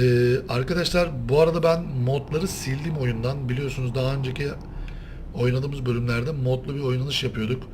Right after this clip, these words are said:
Ne bileyim işte, hmm, e, harita modları, işte tır modları bilmem ne, e,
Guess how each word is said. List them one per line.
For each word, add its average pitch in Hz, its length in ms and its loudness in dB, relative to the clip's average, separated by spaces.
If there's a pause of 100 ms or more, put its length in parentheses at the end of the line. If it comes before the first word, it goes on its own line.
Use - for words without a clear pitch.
(500)
Ne 123 140 -2
bileyim 110 240 -2
işte, 120 360 -2 (380)
hmm, 107 480 -4 (2250)
e, 117 180 0
harita 123 400 -2
modları, 127 440 -2
işte 120 240 -2
tır 135 160 -2
modları 120 500 -2
bilmem 120 400 -2
ne, 135 100 -2
e, 160 280 -4